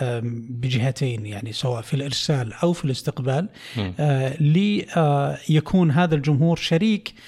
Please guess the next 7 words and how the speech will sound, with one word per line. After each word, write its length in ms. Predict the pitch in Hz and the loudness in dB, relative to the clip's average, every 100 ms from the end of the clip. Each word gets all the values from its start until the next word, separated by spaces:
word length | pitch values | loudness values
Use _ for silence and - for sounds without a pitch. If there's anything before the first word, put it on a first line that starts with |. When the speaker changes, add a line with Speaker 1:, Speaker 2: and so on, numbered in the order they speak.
| - | -12
Speaker 1:
في 240 | - 165 165 | 0 0 2
أعمال 360 | 131 160 156 | 2 4 4
هذا 220 | 135 143 127 | 2 0 0
القطاع 500 | - - 151 135 117 | -2 0 0 0 -2
أو 180 | 127 | 0
ذلك 260 | 127 127 - | 0 0 -2
القطاع، 540 | 123 127 143 151 175 | -4 -4 0 0 0